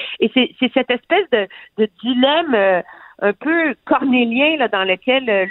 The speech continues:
le gouvernement s'embarque. Et hier, j'en parlais <laughs> avec, euh, Mario, et ça, lui qui a une plus grande expérience de la politique que toi et moi, il dit, « Emmanuel, écoutons, on rentre dans le cas par cas. Un gouvernement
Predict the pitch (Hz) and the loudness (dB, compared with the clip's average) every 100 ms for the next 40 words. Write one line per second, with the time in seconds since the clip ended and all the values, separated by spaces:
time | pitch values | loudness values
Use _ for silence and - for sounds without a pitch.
0 | - 180 175 175 190 202 208 262 285 - | -4 -4 -2 -2 0 0 0 0 -2 -6
1 | _ 180 170 247 349 - 233 185 - - | _ -2 0 0 -2 -4 -14 -14 -16 -20
2 | - - 202 226 302 311 214 - 202 254 | -20 -20 -4 0 0 0 -2 -2 -2 -2
3 | - - 277 - - - 208 175 165 - | 0 -2 0 -2 -2 0 0 2 0 -4
4 | - 190 196 - 302 403 - 523 480 - | -6 -4 -4 0 2 2 -2 -8 -6 -4
5 | 226 - 220 170 185 220 226 170 156 143 | -4 -2 -2 -2 -2 -6 -2 -4 -4 -10
6 | 156 _ _ - - 196 208 196 185 175 | -14 _ _ -6 -2 -2 -4 -4 -2 -2
7 | 196 196 165 - 170 - 220 226 175 - | -2 -2 -6 -6 -10 -8 -10 -4 -6 -2
8 | 185 165 175 247 - - _ _ - - | -2 0 0 -2 -4 -18 _ _ -18 -18
9 | - 262 254 214 202 190 202 208 202 - | -6 2 4 4 2 0 2 2 0 -2
10 | 262 247 208 214 196 175 180 170 165 - | -2 0 0 -2 -2 -2 -4 -4 -6 -2
11 | 180 170 165 156 165 160 160 156 | -2 -2 -4 -8 -2 -2 0 0